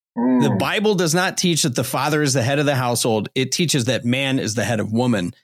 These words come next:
Speaker 1: an altogether
Speaker 2: Mm.
Speaker 1: different issue."
Speaker 2: Okay, I disagree with almost every line of that.
Speaker 1: <laughs> Yes.
Speaker 2: Uh,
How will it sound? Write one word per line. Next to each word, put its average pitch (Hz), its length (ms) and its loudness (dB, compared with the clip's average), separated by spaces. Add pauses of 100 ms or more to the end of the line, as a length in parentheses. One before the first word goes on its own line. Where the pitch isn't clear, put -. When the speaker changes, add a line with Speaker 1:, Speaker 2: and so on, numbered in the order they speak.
(240)
Speaker 1:
an 127 140 -2 (120)
altogether 120 760 2
Speaker 2:
Mm. 98 140 0
Speaker 1:
different 95 520 -2
issue." 87 400 -4 (760)
Speaker 2:
Okay, 98 380 0
I 110 160 2
disagree 110 440 0
with 95 100 2
almost 95 260 0
every 92 200 0
line 92 340 0
of 78 100 -4
that. 185 380 0
Speaker 1:
<laughs> - 0 -
Yes. 180 360 -2
Speaker 2:
Uh, 95 440 2